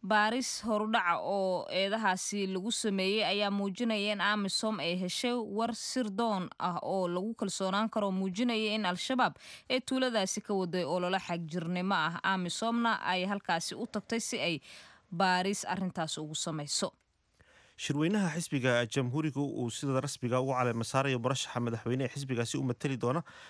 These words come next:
Speaker 2: doorashada Maraykanka ee sanadkan ayaa weli ka socda magaalada Cleveland ee gobolka Ohio. Shirweynahan ayaa maanta oo Salaaso ah diiradda lagu saarayaa arrimaha dhaqaalaha maalin un kadib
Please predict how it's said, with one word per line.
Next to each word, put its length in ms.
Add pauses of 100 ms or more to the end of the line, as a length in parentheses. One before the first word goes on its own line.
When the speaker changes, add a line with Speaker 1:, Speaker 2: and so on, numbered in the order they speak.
(120)
Speaker 2:
doorashada 360
Maraykanka 400
ee 60
sanadkan 400
ayaa 260
weli 180
ka 100
socda 220
magaalada 360
Cleveland 500
ee 100
gobolka 380
Ohio. 280 (520)
Shirweynahan 560
ayaa 220
maanta 420
oo 80
Salaaso 400
ah 80
diiradda 440 (120)
lagu 180
saarayaa 460
arrimaha 340
dhaqaalaha 500
maalin 280
un 80
kadib 260